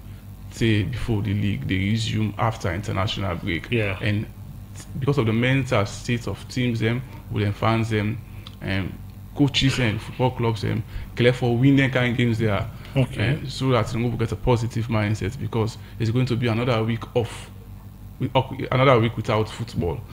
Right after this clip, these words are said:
Speaker 2: Yeah.
Speaker 1: Um, fo-, fo-, football in the sense of club football and
Speaker 2: Club
Speaker 1: what
Speaker 2: football.
Speaker 1: have you, because we can forget an international break. So
Speaker 2: Okay.
Speaker 1: one for see how then result in the pan out, and another big fixture again for this weekend also. And the one we get for do to Manchester United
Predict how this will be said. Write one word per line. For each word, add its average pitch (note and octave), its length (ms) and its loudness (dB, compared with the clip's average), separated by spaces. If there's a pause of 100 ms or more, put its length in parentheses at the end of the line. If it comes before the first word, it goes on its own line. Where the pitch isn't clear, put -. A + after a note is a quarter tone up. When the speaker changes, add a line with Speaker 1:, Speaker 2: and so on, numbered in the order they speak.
(220)
Speaker 2:
Yeah. B2 140 2
Speaker 1:
Um, - 60 0 (360)
fo-, - 140 4
fo-, C3+ 160 0
football C3 460 4
in A#2+ 80 2
the A2 60 2
sense B2+ 320 2
of A2 140 2 (300)
club A#2+ 240 4
football A2+ 320 -4
and G#2 100 0
Speaker 2:
Club C3 220 10
Speaker 1:
what A#2 140 2
Speaker 2:
football. F#2 200 0
Speaker 1:
have G#2 80 -2
you, G#2+ 140 0 (300)
because - 260 -2
we A2+ 60 -2
can A2+ 100 0
forget A2 280 -2
an G2+ 100 -2
international G2 580 -2
break. F2+ 220 -2 (320)
So A#2+ 120 -2
Speaker 2:
Okay. B2 100 4
Speaker 1:
one C#3+ 140 4
for C3 120 2
see B2+ 400 0 (120)
how C3 160 6
then C3+ 160 2
result A#2 260 0
in A#2 100 0
the A2+ 180 2
pan A2+ 240 0
out, G#2+ 240 0
and A#2 200 -2
another C#3 300 2
big F#3+ 300 -2
fixture D#3 360 2
again A#2+ 320 2 (300)
for A#2+ 160 2
this B2 200 2
weekend A2+ 400 0
also. G#2 480 -2 (260)
And G#2+ 120 2
the A2 60 2
one A#2+ 160 4
we A2+ 80 2
get A2 100 2
for G2+ 160 -4
do A#2 120 -2
to - 120 -8
Manchester A#2+ 560 -2
United G#2+ 560 -2